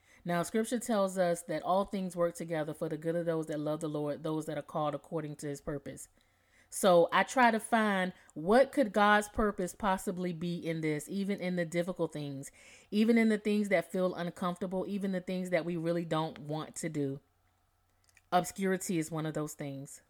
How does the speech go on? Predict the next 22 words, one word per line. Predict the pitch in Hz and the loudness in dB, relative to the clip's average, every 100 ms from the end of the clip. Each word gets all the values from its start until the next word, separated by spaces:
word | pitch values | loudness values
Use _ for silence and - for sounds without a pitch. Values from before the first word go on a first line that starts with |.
| _ _ | _ _
So | - 175 | 0 0
we | 165 | 2
should | 190 - 170 151 - _ _ - | -2 0 0 0 -4 _ _ -6
embrace | 170 156 143 135 - | -4 -2 -4 -4 -8
it. | - _ _ _ _ _ - - | -14 _ _ _ _ _ -14 -2
Now, | 175 170 | 0 2
I | |
know | 190 202 202 196 - - - | 4 4 4 4 0 -10 -20
sometimes | - 196 202 202 185 175 | -4 -2 0 0 0 -2
you | |
feel | 185 180 170 | 0 2 2
frustrated | - 185 185 190 180 180 185 - - | 4 2 4 2 2 0 -4 -8 -12
and | - | -8
sometimes | 156 196 196 196 175 | -2 -2 0 0 0
you | 180 | -4
feel | - 190 | -2 0
like | 175 165 | 0 -2
you | 175 | -4
wanna | 170 170 | -4 -4
give | 165 160 | -2 -2
up. | 151 127 160 | -2 -4 -2
But | 165 | -2